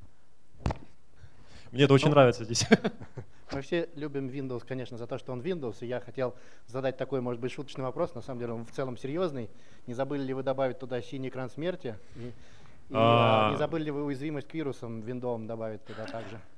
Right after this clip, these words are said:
Speaker 1: Насчёт синего экрана, конечно же, он есть. Конечно же, он есть, и любой человек, который пытался пользоваться ReactOS, как минимум один раз его видел, а может и много раз. <laughs>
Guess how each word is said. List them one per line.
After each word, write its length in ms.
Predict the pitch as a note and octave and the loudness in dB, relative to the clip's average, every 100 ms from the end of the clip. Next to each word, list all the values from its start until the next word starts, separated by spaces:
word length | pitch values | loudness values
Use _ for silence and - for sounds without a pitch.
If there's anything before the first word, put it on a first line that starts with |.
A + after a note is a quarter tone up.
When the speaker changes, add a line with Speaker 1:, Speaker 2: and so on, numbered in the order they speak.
| - | -4
Speaker 1:
Насчёт 300 | A#2 B2+ E3+ | 4 6 8
синего 320 | E3+ E3 D3+ | 8 10 10
экрана, 460 | D#3 E3+ F#3+ F3+ C#3 | 10 12 12 10 8
конечно 340 | C#3+ E3+ F3 | 8 8 8
же, 100 | D3+ | 10
он 100 | D3+ B2+ | 10 8
есть. 420 | B2 B2 - - - | 8 8 4 -10 -2
Конечно 340 | B2+ D#3 D3+ | 2 4 4
же, 80 | C#3+ | 4
он 100 | C3+ | 6
есть, 260 | D3 D#3+ | 4 2
и 20 | C3 | 0
любой 240 | C3 D3 | 2 2
человек, 220 | C#3 C3 | 4 2
который 200 | B2 C3 | 4 2
пытался 340 | B2 C#3 C3+ C3 | 4 8 8 6
пользоваться 340 | C#3 A#2+ B2+ | 4 6 6
ReactOS, 340 | B2+ B2 E3 | 6 6 4
как 160 | - - | 4 0
минимум 160 | C#3 B2 | 2 2
один 140 | B2 | 4
раз 140 | A#2 | 2
его 100 | A#2+ | 2
видел, 260 | A2+ C#3+ B2 | 2 6 6
а 20 | |
может 220 | A#2 A#2 | 6 2
и 40 | A#2+ | 4
много 240 | C#3+ D3+ | 4 8
раз. 220 | C#3 B2 - - - - | 8 8 2 -14 -12 -8
<laughs> 720 | - - G3 E3+ G3+ - | 4 6 8 8 8 8